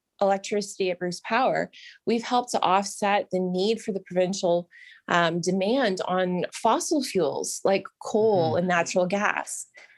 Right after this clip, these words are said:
Speaker 1: So anything that that reduces, ul-, ultimately re-, reduces, like, problems with air pollution, smog days. Um, it, I know that it,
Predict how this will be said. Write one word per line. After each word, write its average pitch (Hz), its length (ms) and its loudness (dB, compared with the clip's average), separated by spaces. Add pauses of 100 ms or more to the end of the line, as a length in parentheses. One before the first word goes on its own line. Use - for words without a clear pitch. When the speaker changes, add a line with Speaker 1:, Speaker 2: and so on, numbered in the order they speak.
(160)
Speaker 1:
So - 180 0
anything 285 460 2
that - 160 -2
that 240 300 0 (200)
reduces, 180 600 -2
ul-, 196 200 2 (160)
ultimately 226 640 0
re-, 175 360 -4 (260)
reduces, 202 680 2
like, 175 200 2
problems 190 340 0
with 185 180 -2
air 196 180 2
pollution, 170 680 -2 (400)
smog 208 560 2
days. 147 520 -4 (580)
Um, 160 520 0 (500)
it, 240 200 2
I 226 120 4
know 220 260 4
that 233 120 2
it, 190 180 -4